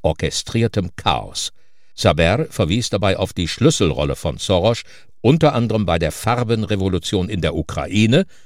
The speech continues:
und hinsichtlich des sogenannten arabischen Frühlings. Laut Saber könnten die U-S-Demokraten, ähnlich wie bereits bei den Black Lives Matter-Protesten, dieselben Methoden für Anti-Trump-Proteste nutzen.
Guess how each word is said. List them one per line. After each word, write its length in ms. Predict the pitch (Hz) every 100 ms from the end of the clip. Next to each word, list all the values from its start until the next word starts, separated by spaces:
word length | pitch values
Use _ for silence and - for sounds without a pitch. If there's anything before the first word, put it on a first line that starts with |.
| - - -
und 320 | 101 101 85
hinsichtlich 640 | - 135 110 120 - 107 -
des 160 | 82
sogenannten 600 | 110 107 101 98 - 95 - - -
arabischen 640 | 87 67 78 104 98 - 98
Frühlings. 720 | - 135 - - - - - - - - -
Laut 340 | 98 92 95 -
Saber 500 | - 98 98 127 156 -
könnten 380 | 117 123 - 110
die 100 | 101
U-S-Demokraten, 1160 | 90 92 160 - 87 69 - 82 78 - 165 - -
ähnlich 420 | 80 71 69 -
wie 100 | 76
bereits 320 | 71 73 -
bei 120 | 87
den 200 | 78 71
Black 240 | 65 80 -
Lives 520 | 80 80 76 76 67
Matter-Protesten, 960 | 87 104 139 - 127 123 127 - 139 131 - - - -
dieselben 560 | 101 85 113 156 160 139
Methoden 640 | 127 - 90 87 98 98 -
für 280 | - 104 -
Anti-Trump-Proteste 1300 | 98 - 101 - 135 110 - - - - - - -
nutzen. 380 | 71 147 - -